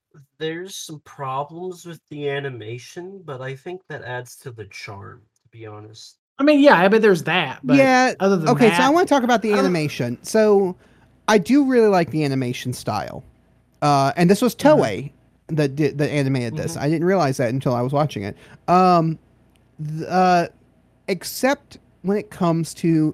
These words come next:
Speaker 3: the inconsistencies in the sizes. And that's something that carries over from the show, that the, the s-, the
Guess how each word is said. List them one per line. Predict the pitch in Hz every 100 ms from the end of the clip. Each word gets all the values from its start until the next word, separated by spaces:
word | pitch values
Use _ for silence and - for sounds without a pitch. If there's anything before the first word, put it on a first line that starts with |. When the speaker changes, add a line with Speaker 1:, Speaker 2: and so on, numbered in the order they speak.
| -
Speaker 3:
the | 151 - 151
inconsistencies | 165 - 175 - 139 - 139 127 139 131 123
in | 135 120
the |
sizes. | 117 - 107 107 113 - 57 - _ - -
And | 190
that's | 247 262
something | 294 247 208
that | 160
carries | - 165 147 135
over | 131 131
from | 135 127 120
the | 117
show, | 113 - - 135 104 78 95
that | 123 120
the, | 123 123
the | 143 139
s-, | 139 -
the | 160 156 139 143 143